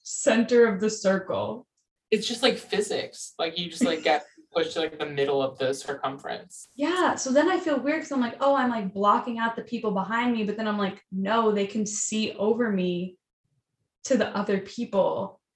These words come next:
Speaker 1: So then I'm just, like, this kinda, like, weird little, like, monkey in the middle.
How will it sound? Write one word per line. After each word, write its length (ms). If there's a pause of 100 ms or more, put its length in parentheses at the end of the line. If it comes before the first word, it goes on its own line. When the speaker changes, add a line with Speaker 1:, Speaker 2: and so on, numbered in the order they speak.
(200)
Speaker 1:
So 120
then 140
I'm 120
just, 120
like, 160
this 160
kinda, 240
like, 220
weird 560
little, 180
like, 180
monkey 360
in 80
the 80
middle. 560